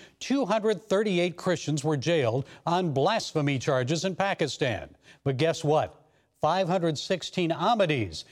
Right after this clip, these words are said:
and seven hundred twenty other Muslims were also imprisoned. Yes, Christians have been singled out because while there have been nearly five hundred fewer blasphemy cases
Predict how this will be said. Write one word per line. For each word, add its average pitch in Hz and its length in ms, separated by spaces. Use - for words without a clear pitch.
and 180 180
seven 214 340
hundred 175 340
twenty 190 380
other 247 320
Muslims 143 520
were 247 160
also 247 460
imprisoned. 131 580
Yes, 220 360
Christians 220 480
have 175 80
been 180 160
singled 151 360
out 165 400
because 147 340
while 160 220
there 160 160
have 151 120
been 160 180
nearly 156 320
five 175 360
hundred 147 320
fewer 240 420
blasphemy 151 480
cases 147 540